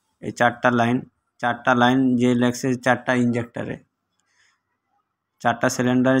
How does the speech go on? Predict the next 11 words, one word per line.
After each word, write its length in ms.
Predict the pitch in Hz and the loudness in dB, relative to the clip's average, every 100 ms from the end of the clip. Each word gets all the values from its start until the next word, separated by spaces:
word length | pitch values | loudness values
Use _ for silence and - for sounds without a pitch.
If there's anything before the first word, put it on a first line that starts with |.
| 127 | 2
চারটা 220 | 117 - 120 | 0 0 0
ইঞ্জেক্টর 360 | 120 120 123 123 131 | 0 -2 -4 -2 -2
থাকে। 240 | 110 117 147 - 120 | 0 -2 -4 -8 -4
এই 60 | 113 | -2
যে 60 | 117 | -2
এগুলো 180 | 117 123 123 | 0 2 2
ইঞ্জেক্টর, 440 | 120 117 113 117 117 143 - 120 | 2 0 -2 -2 -2 -10 -16 -8
এগুলো 160 | 113 120 | -4 -4
দেখতে 140 | 117 123 | -2 -2
পাচ্ছেন 160 | 120 | 0
ইঞ্জেক্টর, 420 | 127 120 117 - | 0 0 -2 -2